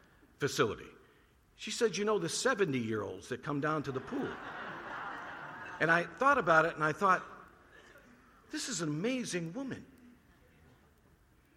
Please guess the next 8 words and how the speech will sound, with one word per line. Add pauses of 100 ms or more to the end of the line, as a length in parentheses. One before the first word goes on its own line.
(1120)
And
we're
having
conversation
about
the
fact
that